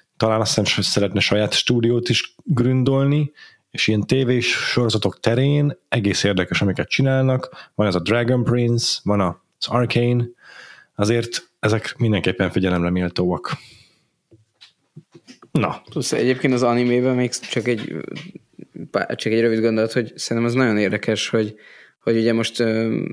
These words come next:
Speaker 2: a Creed hármat már a Michael B. Jordan rendezte, és már nem láttam még a filmet, de ott meg elvileg ugye az van, hogy ő nagyon szereti az animét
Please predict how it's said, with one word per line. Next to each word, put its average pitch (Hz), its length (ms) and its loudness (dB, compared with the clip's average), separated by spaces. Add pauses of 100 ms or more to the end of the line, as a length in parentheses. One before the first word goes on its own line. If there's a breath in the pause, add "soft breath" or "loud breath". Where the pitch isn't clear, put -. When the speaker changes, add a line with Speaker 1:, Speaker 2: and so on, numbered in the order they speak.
(120)
Speaker 2:
a - 120 -12
Creed 123 320 0
hármat 113 500 0
már 110 200 0
a 113 40 2
Michael 110 460 2
B. 98 80 -2 (280)
Jordan 101 400 0
rendezte, 104 680 -2 (640 soft breath)
és - 300 -4 (140)
már - 260 -2
nem 117 120 0
láttam 107 260 0
még 107 160 0
a 107 40 0
filmet, 110 400 0
de 110 120 2
ott 110 180 -2
meg 110 140 0
elvileg 110 520 2
ugye 117 240 4
az 120 220 0
van, 101 280 0
hogy 110 400 0
ő - 140 -4
nagyon 110 300 2
szereti 101 400 0
az 101 120 0
animét 101 640 -2